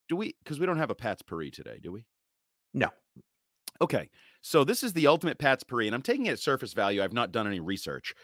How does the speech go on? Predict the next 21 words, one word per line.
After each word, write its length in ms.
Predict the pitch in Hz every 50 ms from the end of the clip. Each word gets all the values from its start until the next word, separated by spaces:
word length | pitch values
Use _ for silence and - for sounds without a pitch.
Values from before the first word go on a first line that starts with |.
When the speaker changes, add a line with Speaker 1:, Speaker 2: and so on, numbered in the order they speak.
| - _ -
Speaker 1:
but 140 | _ 120 - -
that 200 | 156 185 - -
story 680 | - - - - 160 156 156 160 165 175 185 202 208 - - _ _ -
Speaker 2:
I 80 | 110
Speaker 1:
from 180 | 117 120 131 120
Speaker 2:
do 40 | 98
Speaker 1:
the 40 |
Speaker 2:
research 380 | 95 107 113 104 87 90 - -
in 60 | 90
advance. 420 | 85 78 90 92 73 - - - _ _ _ _ -
Speaker 1:
Right, 240 | - 196 131 82 - -
and 100 | - 131
I 60 | 139
just 200 | 170 190 190 -
believe 260 | - 143 143 165 196
what 80 | 208 180
you 80 | 131 -
see 140 | - 180
on 100 | 175 175
social 280 | 160 - 165 160 - 175
media. 300 | 190 220 165 76 131